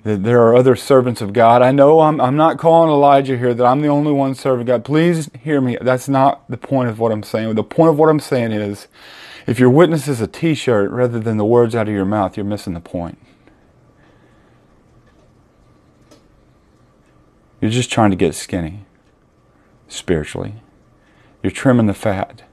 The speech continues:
You're not helping anyone but yourself. And it won't last. I'm telling you this from a guy who has walked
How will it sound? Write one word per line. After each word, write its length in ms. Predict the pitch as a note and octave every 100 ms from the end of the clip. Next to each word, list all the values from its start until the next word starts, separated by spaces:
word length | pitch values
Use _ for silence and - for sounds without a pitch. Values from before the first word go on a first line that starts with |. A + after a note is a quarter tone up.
| _ _ _ _ _ _ _ _ _ _
You're 80 | A2+
not 180 | A#2+ G#2
helping 400 | A#2 A#2 A2 -
anyone 720 | G#2 A#2 G2+ D#2 F#2 A2+ A2 _ _ _ _ _ _ _ _ _ _ _ _ _ _ _ _ _ _ _ _
but 120 | G#2
yourself. 720 | F#2+ F2+ - G2+ F#2 - - - _ _ _ _ _ _ _
And 100 | -
it 60 | G#2
won't 260 | - C3 -
last. 640 | B2+ C3+ G#2+ - - - _ _ _ _ _ _ _ _ _ _ _ _ _ _ _ _
I'm 140 | B2 B2+
telling 260 | F3 D3
you 100 | D3
this 180 | C#3 B2+
from 120 | C#3+
a 60 | B2+
guy 200 | C3+ C#3
who 240 | C3 A#2 - _ -
has 140 | A#2
walked 340 | B2+ C#3 G2+